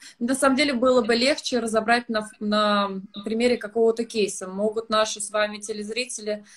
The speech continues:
зрителей прямого эфира предложить разобрать какой-то кейс, я бы дам, э,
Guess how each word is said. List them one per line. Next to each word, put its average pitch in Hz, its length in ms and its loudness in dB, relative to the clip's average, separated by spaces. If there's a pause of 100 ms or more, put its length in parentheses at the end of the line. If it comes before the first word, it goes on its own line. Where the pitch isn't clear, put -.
(460)
зрителей 233 560 4
прямого 226 500 6
эфира 254 360 0
предложить 226 580 0
разобрать 208 480 2
какой-то 208 420 -10
кейс, 240 400 -8
я 214 280 0
бы 214 160 -16
дам, 208 380 -2
э, 190 300 -6